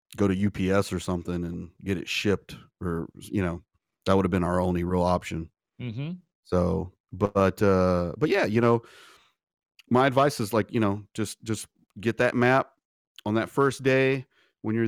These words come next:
Speaker 2: Planning,
Speaker 1: there.
Speaker 2: planning, planning.
Speaker 1: Plan it out. Um, find your hot spots of what you know that you're gonna wanna try out. Uh, like, you know, I, I passed up Resident Evil two had a big display there, uh, for Capcom, and it looked really awesome.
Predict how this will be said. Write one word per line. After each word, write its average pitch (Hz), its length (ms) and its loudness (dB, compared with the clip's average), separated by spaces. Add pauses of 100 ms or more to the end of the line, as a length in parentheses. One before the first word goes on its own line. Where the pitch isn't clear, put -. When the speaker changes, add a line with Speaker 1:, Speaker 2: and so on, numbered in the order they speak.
(120)
Speaker 2:
Planning, 131 320 2
Speaker 1:
there. 127 60 -2
Speaker 2:
planning, 113 320 -8
planning. 101 360 -10 (600)
Speaker 1:
Plan 123 240 0
it 120 120 0
out. 113 420 2 (140)
Um, 95 500 -4 (280)
find 117 280 -2
your 120 100 0
hot 110 260 -2
spots 104 420 -2
of 98 80 -4
what 101 120 -2
you 98 80 -6
know 104 240 2
that 113 120 -2
you're 117 120 -4
gonna 120 160 0
wanna 120 180 2
try 113 300 0
out. 113 260 0 (380)
Uh, 95 300 2
like, 113 240 2
you 123 60 0
know, 113 100 4
I, 113 260 4
I 127 160 4
passed 127 380 0
up 117 160 4
Resident 117 400 2
Evil 104 200 -2
two 120 300 0
had 101 160 0
a 95 60 0
big 95 300 -2
display 90 640 -4 (460)
there, 92 560 0 (120)
uh, 90 140 -2
for 95 160 -8
Capcom, 101 600 0
and 92 80 -2
it 98 40 0
looked 98 280 -4
really 107 260 4
awesome. 98 540 2